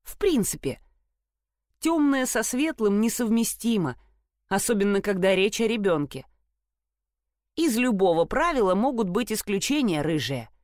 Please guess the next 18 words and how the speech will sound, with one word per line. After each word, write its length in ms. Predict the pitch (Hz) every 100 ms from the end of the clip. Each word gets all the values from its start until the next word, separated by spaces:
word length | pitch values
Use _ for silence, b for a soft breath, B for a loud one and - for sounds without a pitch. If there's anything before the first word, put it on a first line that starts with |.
| _ _ -
Из 320 | 240 285 175
любого. 760 | 190 269 185 180 165 160 156 - _ _ _ _
Кстати, 520 | - - 180 139 120 - _ _ _ _ _ _
возможно, 640 | 135 143 123 151 240 240 226
как 220 | 185 202
раз 240 | 226 254
с 160 | - -
того 380 | 185 196 262 -
края 680 | - 214 320 320 151 - _ _ _
ваши 540 | 131 127 185 262 - 202
тебя 400 | 156 147 156 190
и 100 | 185
зацепили. 920 | 151 160 - 160 254 349 277 123 110 _ _ _ _ _ _ _ _ _ _ -
Со 160 | -
стороны 460 | 330 392 359 330 311
приюта. 640 | - 381 294 185 143 - - - _ _ _ _ _ _ _
Или 640 | - 143 123 131 196 247 - _ _ _ _ _ _
родителей». 840 | - 156 208 180 - 156 165 160